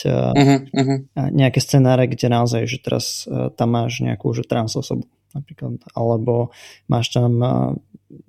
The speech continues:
Speaker 1: proste, že, že ten, ten sociálny kontext, e, zasadený do takéhoto prostredia, prípadne v rámci tej etiky,
Speaker 2: Mhm,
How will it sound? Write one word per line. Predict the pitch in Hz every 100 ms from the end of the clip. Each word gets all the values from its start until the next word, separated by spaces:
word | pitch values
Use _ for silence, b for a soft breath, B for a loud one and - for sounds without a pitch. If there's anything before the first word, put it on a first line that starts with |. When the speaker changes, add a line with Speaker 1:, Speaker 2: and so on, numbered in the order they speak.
| - - _ _ _ _ _ _ _ _ -
Speaker 1:
proste, | 135 - 135
že, | 127 -
že | 123
ten, | - 131 127 151
ten | 131 127
sociálny | 143 131 147 131 117
kontext, | 123 120 117 - - -
e, | 254 131 120
zasadený | 117 113 - 117 120 117 117 123 156
do | 123 117
takéhoto | 120 - 120 -
prostredia, | 123 123 - 139 127
prípadne | 123 123 123 127
v | 120
rámci | 127 123 127
tej |
etiky, | 117 139 147
Speaker 2:
Mhm, | 139